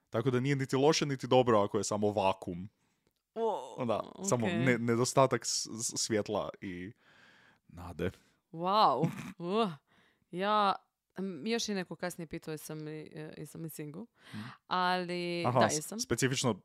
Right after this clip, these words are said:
Speaker 1: za
Speaker 2: Da,
Speaker 1: tebe
Speaker 2: da,
Speaker 1: samo.
Speaker 2: <laughs> da.
Speaker 1: Aha. Okej.
Speaker 2: Tako da ću reći da da.
Speaker 1: Mhm.
Speaker 2: I to je to što ću reći.
Speaker 1: Ok.
Speaker 2: Trenutno da, ali ja imam nadu za razliku od tebe, kao ja je imam.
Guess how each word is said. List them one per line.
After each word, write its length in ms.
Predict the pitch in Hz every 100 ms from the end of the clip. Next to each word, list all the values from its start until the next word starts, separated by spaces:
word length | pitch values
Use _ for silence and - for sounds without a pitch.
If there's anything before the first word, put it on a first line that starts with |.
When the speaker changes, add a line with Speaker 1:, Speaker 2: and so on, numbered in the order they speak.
| -
Speaker 1:
za 120 | 185
Speaker 2:
Da, 60 | 165
Speaker 1:
tebe 160 | 120
Speaker 2:
da, 60 | 87
Speaker 1:
samo. 220 | 185 185 214
Speaker 2:
<laughs> 20 |
da. 140 | 247 202 -
Speaker 1:
Aha. 200 | 110 123 - - - 78 _ _ _ _ _ _
Okej. 420 | 101 110 92 87 143 -
Speaker 2:
Tako 160 | - 185
da 80 | 185
ću 120 | -
reći 160 | 190 160
da 100 | 156
da. 240 | 156 240 - -
Speaker 1:
Mhm. 240 | 107 113 151 _
Speaker 2:
I 80 | -
to 100 | 170
je 60 |
to 180 | 160 156
što 100 | 151
ću 180 | - -
reći. 520 | 165 - - - - _ -
Speaker 1:
Ok. 120 | 113 202 - _ _ _
Speaker 2:
Trenutno 380 | 170 202 185 185
da, 140 | 240 - - _ _ _ -
ali 220 | 185 185
ja 160 | 247 269
imam 220 | 214 165
nadu 280 | 160 156 151
za 120 | 156
razliku 300 | 165 139 151
od 100 | -
tebe, 220 | 156 -
kao 220 | - 185
ja 140 | 185 185
je 280 | 170 165 165
imam. 340 | 147 -